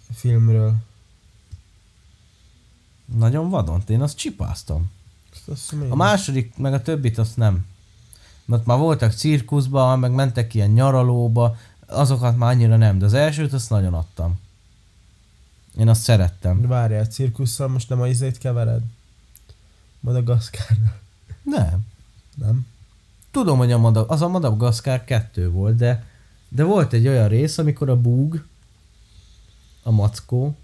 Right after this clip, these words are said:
Speaker 1: Igen.
Speaker 2: el akart menni kicsit egyedül. El akarta hagyni azt a kis erdőt, meg a közösséget, az Eliottot,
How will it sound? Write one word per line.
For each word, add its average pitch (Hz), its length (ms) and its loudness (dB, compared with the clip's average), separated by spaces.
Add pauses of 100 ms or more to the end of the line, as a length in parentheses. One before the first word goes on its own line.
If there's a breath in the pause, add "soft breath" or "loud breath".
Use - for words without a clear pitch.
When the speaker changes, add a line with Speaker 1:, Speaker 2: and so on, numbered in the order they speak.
(120)
Speaker 1:
Igen. 120 420 -6 (360)
Speaker 2:
el 143 200 2
akart 113 420 2
menni 107 540 4
kicsit 117 360 -2
egyedül. 101 480 2 (880)
El 117 120 2
akarta 113 380 2
hagyni 110 280 6
azt 101 220 -2
a 104 80 0
kis - 300 -4
erdőt, 101 440 2
meg 101 140 0
a 98 80 0
közösséget, 98 760 0
az 95 100 0
Eliottot, 117 720 2